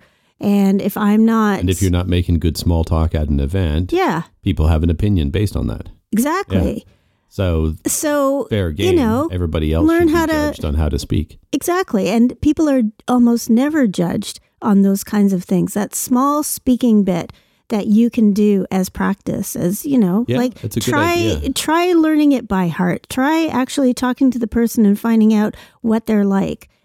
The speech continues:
Speaker 1: And if you know the people, find out what, you know, plan out what you're gonna do.
Speaker 2: I think that's kind of a majority versus minority thing, that the majority of people are okay with the one-on-ones, okay doing small talk.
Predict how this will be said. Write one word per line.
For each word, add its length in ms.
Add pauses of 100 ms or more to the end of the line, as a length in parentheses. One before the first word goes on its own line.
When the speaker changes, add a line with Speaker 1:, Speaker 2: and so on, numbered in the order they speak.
Speaker 1:
And 200
if 120
you 80
know 220
the 100
people, 400
find 260
out 280
what, 300
you 100
know, 280 (160)
plan 320
out 220
what 160
you're 140
gonna 220
do. 340 (520)
Speaker 2:
I 80
think 220
that's 240
kind 220
of 80
a 80
majority 580
versus 400
minority 640
thing, 380
that 140
the 80
majority 520
of 80
people 260
are 140
okay 360
with 180
the 100
one-on-ones, 760
okay 320
doing 280
small 320
talk. 420